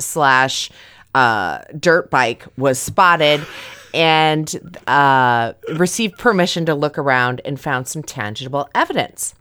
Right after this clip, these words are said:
Blair said they found tracks in the range of about seventeen inches long and eight inches wide.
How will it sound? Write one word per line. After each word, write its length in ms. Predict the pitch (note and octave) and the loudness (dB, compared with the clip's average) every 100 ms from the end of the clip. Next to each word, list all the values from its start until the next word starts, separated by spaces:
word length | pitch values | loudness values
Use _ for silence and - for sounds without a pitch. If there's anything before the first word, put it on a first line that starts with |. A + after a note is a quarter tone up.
| _ | _
Blair 220 | F3+ F#3+ | 2 2
said 240 | - G3 | 2 0
they 100 | F3+ | 0
found 260 | F#3 G3 F3+ | 0 0 -2
tracks 600 | - - C3 A#2+ - - | -6 0 0 0 -6 -8
in 140 | - | -4
the 80 | F#3 | -2
range 400 | E3 C#3 C#3+ C#3+ | 0 -2 -2 -6
of 120 | C3+ | -8
about 260 | D3 C#3+ - | 0 0 0
seventeen 1300 | - - - - F3+ F#3 A3 - F#3 E3+ E3 D#3+ D#3+ | -6 -8 -8 -2 0 0 -6 -8 -8 -6 -6 -6 -8
inches 540 | E3 D3+ - D#3+ D3 | -8 -10 -8 -8 -8
long 420 | C#3 B2 B2 C3 | -4 -2 -2 -2
and 140 | C3 - | -8 -8
eight 220 | C3 C3+ | -8 -6
inches 420 | C3 - E3+ D#3+ | -6 -6 -8 -8
wide. 400 | A2+ E2+ E2 B2 | -8 -8 -8 -12